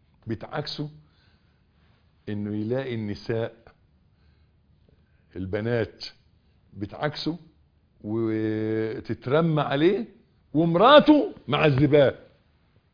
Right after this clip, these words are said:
ومش مخلياه يرتاح ولا يهنى له بال. قال: "لا، يعني الحرام سهل والحلال صعب، ما عندي مراتي في البيت اهي".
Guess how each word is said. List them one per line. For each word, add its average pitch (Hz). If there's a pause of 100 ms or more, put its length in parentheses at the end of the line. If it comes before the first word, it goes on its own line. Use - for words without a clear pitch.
(840)
ومش 143
مخلياه 185
يرتاح 170
ولا 170
يهنى 170
له 151
بال. 120 (960)
قال: 78
"لا، 139
يعني 135
الحرام 285
سهل 311 (1900)
والحلال 208
صعب، 240 (840)
ما 156
عندي 311
مراتي 285
في 247
البيت 226
اهي". 226